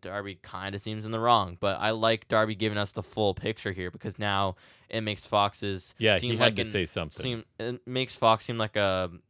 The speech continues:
Speaker 1: a heel logic kinda point of
Speaker 2: Yes.
Speaker 1: view. An understandable one, but still kind of the heel logic where it's like he's taking it out of context kinda, right? So I like that Sting, or not Sting, Darby Allin's giving us the full picture.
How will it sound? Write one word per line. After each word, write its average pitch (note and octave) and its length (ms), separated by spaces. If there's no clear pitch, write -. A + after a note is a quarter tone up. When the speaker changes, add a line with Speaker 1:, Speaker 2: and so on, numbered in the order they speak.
Speaker 1:
a G2+ 140
heel A2+ 300
logic G#2 360
kinda G2 280
point G2+ 240
of E2+ 60
Speaker 2:
Yes. C#2 40
Speaker 1:
view. F#2 160
An G#2 100
understandable C3 680
one, F#2 260
but G2 320
still A2+ 320
kind G#2+ 260
of G#2+ 80
the G2+ 60
heel G2+ 220
logic G2+ 300
where G2+ 120
it's - 140
like F#2 320
he's A2 320
taking G#2+ 340
it G#2 120
out G2+ 180
of F#2 80
context F#2+ 480
kinda, E2+ 200
right? F#2 360
So - 180
I G2+ 140
like A2 260
that G#2+ 140
Sting, G#2 340
or F#2 120
not F#2 200
Sting, F#2 300
Darby A2+ 240
Allin's G2+ 200
giving G2+ 160
us F#2+ 120
the F#2+ 60
full G2 200
picture. A2 480